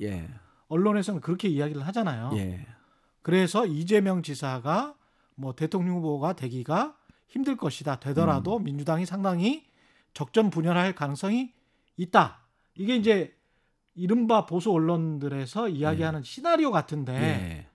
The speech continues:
Speaker 2: 그거에는 동의를 하십니까?
Speaker 1: 객관적 사실을 보지 않고 희망사항을 쓰는 기자들이죠.
Speaker 2: 아, 희망사항이다, 그건?
Speaker 1: 예, 희망사항이죠.
Speaker 2: 객관적 사실은 뭡니까?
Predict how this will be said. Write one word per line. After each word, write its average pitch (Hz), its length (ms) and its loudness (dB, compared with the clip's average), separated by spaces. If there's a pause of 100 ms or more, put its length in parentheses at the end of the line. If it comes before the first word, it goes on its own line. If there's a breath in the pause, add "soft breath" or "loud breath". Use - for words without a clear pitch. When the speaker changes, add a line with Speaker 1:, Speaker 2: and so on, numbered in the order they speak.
(300)
Speaker 2:
그거에는 269 540 2
동의를 165 320 -2
하십니까? 208 560 -8 (1200)
Speaker 1:
객관적 180 480 2
사실을 135 420 2
보지 131 240 0
않고 127 280 0
희망사항을 135 640 0
쓰는 110 320 -4
기자들이죠. 85 640 -10 (460)
Speaker 2:
아, 135 80 -20
희망사항이다, 175 720 -2
그건? 110 340 -4
Speaker 1:
예, 113 140 -2
희망사항이죠. 101 920 -4
Speaker 2:
객관적 277 440 2
사실은 240 320 -4
뭡니까? 120 400 -8